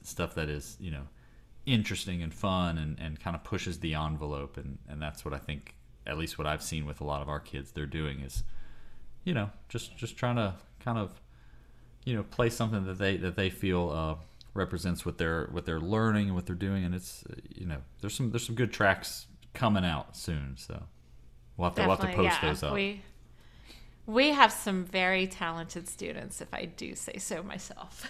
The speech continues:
Speaker 2: <laughs>
Speaker 1: Yep. Yeah.
Speaker 2: Very exciting. Cool. Well, this has been fun.
Speaker 1: Yeah.
Speaker 2: And I, I hope, uh,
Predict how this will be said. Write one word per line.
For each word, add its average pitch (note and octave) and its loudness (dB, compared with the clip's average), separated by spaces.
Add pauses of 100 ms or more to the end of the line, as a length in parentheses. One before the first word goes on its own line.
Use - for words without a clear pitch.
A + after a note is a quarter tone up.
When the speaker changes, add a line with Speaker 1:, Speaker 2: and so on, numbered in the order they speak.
(120)
Speaker 2:
<laughs> - -2
Speaker 1:
Yep. - 2 (320)
Yeah. - -8 (120)
Speaker 2:
Very G3+ 2
exciting. - -6 (220)
Cool. F#3+ -2 (640)
Well, B3+ 10
this D4+ 6
has F#4 2
been D#4 6
fun. C4+ 10
Speaker 1:
Yeah. E3 6 (120)
Speaker 2:
And A#3+ 8
I, B3 10
I A#3+ 6
hope, C4+ 4
uh, A#3+ 6